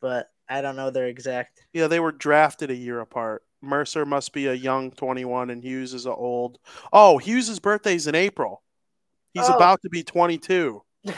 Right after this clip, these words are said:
Speaker 2: No,
Speaker 1: We
Speaker 2: I
Speaker 1: did
Speaker 2: knew
Speaker 1: this game a month later, it would have been
Speaker 2: No, I
Speaker 1: Mercer.
Speaker 2: knew, I knew Hughes's birthday 'cause I remember the year he was drafted. He was seventeen for all of it,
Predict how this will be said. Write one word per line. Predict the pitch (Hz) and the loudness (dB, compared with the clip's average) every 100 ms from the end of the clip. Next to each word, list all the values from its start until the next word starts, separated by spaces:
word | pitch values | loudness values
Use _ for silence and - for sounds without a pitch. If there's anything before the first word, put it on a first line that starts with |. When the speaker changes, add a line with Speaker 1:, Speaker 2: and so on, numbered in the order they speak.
| - - _ - 214 - - - - - _ - 170 | -14 -20 _ -6 -6 -8 -10 -10 -20 -20 _ -14 0
Speaker 2:
No, | 170 | 4
Speaker 1:
We | 156 | 6
Speaker 2:
I | 170 | 8
Speaker 1:
did | 175 | 8
Speaker 2:
knew | 175 | 8
Speaker 1:
this | 180 | 6
game | - 196 190 | 2 0 4
a | 185 | 2
month | 165 185 190 180 | 2 0 -2 2
later, | 185 202 170 151 | 2 4 2 0
it | 147 | 0
would | 151 | -2
have | 139 | -2
been | 151 | -2
Speaker 2:
No, | 170 156 139 | 0 0 -2
I | 156 170 190 | 4 6 6
Speaker 1:
Mercer. | 175 | 2
Speaker 2:
knew, | 180 180 180 - _ _ _ | -2 -2 -2 -8 _ _ _
I | 151 175 190 | 4 4 2
knew | 175 175 175 160 | -4 -2 -2 -2
Hughes's | 127 170 160 151 139 | -6 -10 -10 -12 -8
birthday | 160 156 147 135 | -4 -4 -4 -8
'cause | 135 | -4
I | 139 | -4
remember | 139 147 156 | -2 -6 -8
the | 143 143 | -10 -10
year | 147 143 | -8 -8
he | 147 | -8
was | 139 123 | -12 -8
drafted. | 135 139 147 - 127 | 0 0 0 -4 -14
He | 127 | -12
was | 120 - | -14 -8
seventeen | - 143 151 151 165 156 135 | 0 0 0 -10 -10 -10 -8
for | 143 | -4
all | 135 147 135 | 2 2 2
of | 120 | -2
it, | 120 120 | -8 -10